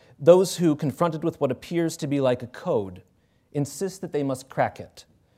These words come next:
and those who are happy to listen to the spell without inquiring too closely what it might mean." That spell, as Fenton calls it, was cast on all of us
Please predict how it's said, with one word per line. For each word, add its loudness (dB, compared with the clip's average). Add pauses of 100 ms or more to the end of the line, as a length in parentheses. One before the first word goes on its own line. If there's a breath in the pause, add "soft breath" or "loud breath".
(360)
and 0
those 2
who 0
are 6
happy 2
to -6
listen -2
to -4
the -4
spell 0 (300 loud breath)
without 4
inquiring 0
too -8
closely -2 (220)
what -2
it -10
might -12
mean." -16 (1700 soft breath)
That 0
spell, 4
as -8
Fenton -4
calls -2
it, -6
was -6
cast -4
on -4
all 0
of 0
us -8